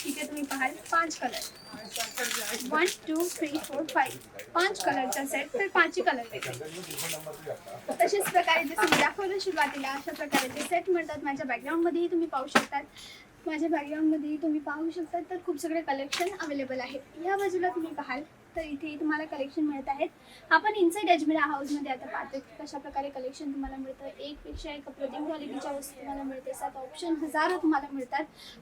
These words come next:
Not, not just दुपट्टा, but साडीज, कुर्तीज, ड्रेस मटेरियल्स, ladies and garments,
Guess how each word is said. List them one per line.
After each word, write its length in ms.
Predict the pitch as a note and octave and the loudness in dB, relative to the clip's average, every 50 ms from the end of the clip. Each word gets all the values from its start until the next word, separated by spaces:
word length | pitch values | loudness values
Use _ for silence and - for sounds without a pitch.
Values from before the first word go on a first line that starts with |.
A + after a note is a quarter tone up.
| - | 4
Not, 520 | D#4+ D#4 D#4+ D4+ D#4 D4 - - D4+ D4 D4+ | 6 6 6 6 2 0 -4 -2 4 6 8
not 140 | E4+ E4+ D4+ C#4+ | 8 8 8 6
just 260 | D#4 D#4 D4+ - - | 4 0 0 -2 -8
दुपट्टा, 500 | A#3 D4 B3+ D#4+ D#4+ D4+ - F4+ F4+ F#4+ | -6 0 2 2 4 6 8 10 10 8
but 160 | F#4 E4 C#4+ | 6 4 0
साडीज, 500 | - - F#4 E4 D#4+ D#4 E4 E4 E4+ - | -2 2 4 6 6 6 4 2 0 0
कुर्तीज, 440 | - F4 E4 C#4+ - E4 E4 D4 - | -2 -2 -2 -2 -2 -2 -2 -2 0
ड्रेस 200 | D#4 D#4 - F4 | -2 0 4 4
मटेरियल्स, 500 | F4+ D#4 E4+ E4 D4+ D#4+ E4 E4 D#4+ - | 4 4 4 2 0 0 -2 -2 -2 -4
ladies 220 | D#4+ D4+ D4 D4+ | -6 -4 -2 2
and 120 | D#4 D#4 E4 | 2 4 4
garments, 420 | E4 E4 D#4+ D4+ D4+ D#4 D#4 D4+ | 4 2 2 2 2 2 2 0